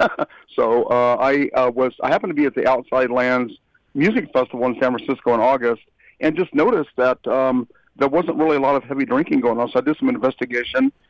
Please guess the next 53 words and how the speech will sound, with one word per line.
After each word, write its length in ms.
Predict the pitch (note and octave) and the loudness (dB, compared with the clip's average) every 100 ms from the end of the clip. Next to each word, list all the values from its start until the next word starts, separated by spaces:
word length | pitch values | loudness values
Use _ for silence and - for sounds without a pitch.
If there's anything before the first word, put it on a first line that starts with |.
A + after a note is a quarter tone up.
| _ - | _ -2
and 100 | C#3 | -2
it 40 | |
turns 320 | - D3+ B2 | 0 -2 0
out 220 | D3+ E3 | 0 0
that 200 | C3 B2+ - | 0 -2 0
the, 220 | B2+ B2+ | 0 2
um, 240 | A#2+ A#2 - _ - | 2 -2 -10 _ -18
Gen 480 | - C3+ D#3+ F#3 C3 | -4 0 2 0 -2
Z, 440 | C3+ E3 D3 B2+ - | 0 2 2 0 0
uh, 220 | A#2+ A#2+ | 0 0
crowd 400 | - C#3+ D3+ C#3 | -2 -2 0 0
that 120 | A#2 | -4
goes 220 | B2 C#3+ | 0 0
to 60 | C3+ | 0
a 0 | |
lot 80 | B2 | -2
of 60 | |
these 120 | A#2 - | -4 -6
concerts, 580 | B2+ - - A#2+ - - _ _ | -4 -4 -2 -4 -4 -20 _ _
and, 160 | F3+ G#3 | -2 0
and 180 | E3+ E3+ | 2 2
millennials 460 | D#3 E3 B2+ A#2 | 2 0 -2 -4
too, 320 | - D#3 B2+ - _ _ | -2 0 0 -4 _ _
they 120 | C#3+ | -2
just 160 | F3+ A3 | -2 -2
don't 200 | G#3+ F#3 | -2 0
drink 220 | D3 A3+ | -2 -2
as 100 | F3+ B2+ | -4 -2
much 200 | C3 - | -4 -4
as 120 | A2 | -2
those, 200 | C3 A#2+ | -2 0
us, 180 | C3 C3 - | -2 -2 -2
us 120 | C3+ | -2
old 220 | C3+ F#3 - | 0 -2 -2
guys 180 | - - | -6 -4
do. 200 | G#2+ - | -6 -2
So, 320 | B2+ B2 A#2+ | 0 2 2
um, 300 | A#2+ A#2+ A#2 _ _ _ _ | 0 0 -4 _ _ _ _
you 80 | C3+ | 0
know, 40 | |
they're 200 | C3+ B2+ | 2 0
healthier. 840 | A#2 C3+ C#3+ C#3+ C#3+ C#3 C#3 C3+ A#2+ | 0 -2 0 2 2 2 0 0 0
Um, 440 | A#2+ A#2+ A#2+ A#2+ _ _ | 2 2 0 -4 _ _
they 80 | C3+ | 0
wanna 180 | C#3 C3+ | 0 0
enjoy 280 | A#2+ B2 B2 | -2 0 0
the 100 | A#2 | 0
concerts 440 | C3 C3+ B2+ A#2+ | -4 -2 -6 -4
more. 240 | B2+ C3 C3 | 0 0 0
So 280 | - - | 0 2
anyway, 180 | - D3+ | 2 2
there's 220 | B2 B2+ | 0 -4
this 140 | B2+ | -6